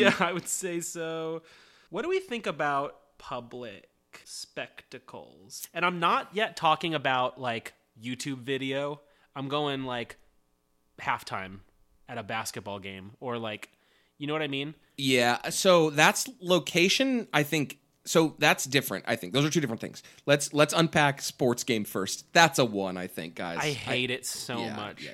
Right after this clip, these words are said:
Speaker 2: yeah. And
Speaker 1: And
Speaker 2: that's
Speaker 1: also, but little advice for the proposee, if you do not want to marry this person, just say yes for a minute, gang. Just for a minute, and then you take them outside and you have this conversation in a second.
Speaker 2: Damn, dude.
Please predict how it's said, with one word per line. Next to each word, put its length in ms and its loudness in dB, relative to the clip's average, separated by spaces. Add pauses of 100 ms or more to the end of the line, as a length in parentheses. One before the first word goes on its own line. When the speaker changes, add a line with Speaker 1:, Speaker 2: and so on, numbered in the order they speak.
Speaker 2:
yeah. 60 -18 (680)
And 200 -2
Speaker 1:
And 100 -8
Speaker 2:
that's 320 4
Speaker 1:
also, 300 2 (520)
but 120 0
little 240 2
advice 420 2
for 140 -6
the 80 -4
proposee, 1000 -8 (420)
if 240 -6
you 220 -6
do 300 -6
not 260 0
want 220 -8
to 120 -8
marry 280 -6
this 160 -8
person, 400 -6
just 200 -4
say 140 -2
yes 260 0
for 200 -4
a 40 -6
minute, 360 0
gang. 340 2 (260)
Just 300 2
for 140 0
a 100 4
minute, 380 0
and 100 0
then 100 0
you 60 -6
take 280 -4
them 120 -2
outside 400 2
and 100 -2
you 60 -6
have 140 -4
this 100 -10
conversation 800 -6 (160)
in 100 -12
a 40 -8
second. 360 -10 (180)
Speaker 2:
Damn, 380 0
dude. 400 0